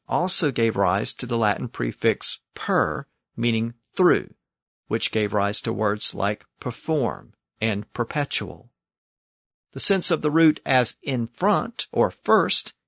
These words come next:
gave rise to the prefix pro from Latin and Greek, and the prefix pre from Latin. Pro meant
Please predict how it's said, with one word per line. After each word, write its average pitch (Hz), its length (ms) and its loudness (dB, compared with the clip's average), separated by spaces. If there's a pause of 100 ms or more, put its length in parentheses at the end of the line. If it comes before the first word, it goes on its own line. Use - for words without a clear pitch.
(120)
gave 123 240 2
rise 110 360 2
to - 120 -4
the 123 80 -4
prefix - 720 -4 (140)
pro 147 460 0 (200)
from 110 220 -2
Latin 98 500 -4
and 104 160 -8
Greek, 123 460 -4 (460)
and 135 120 -2
the 139 80 -6
prefix - 760 -2 (320)
pre 165 460 0 (340)
from 131 180 2
Latin. - 380 -2 (1120)
Pro 139 560 0
meant 123 360 -2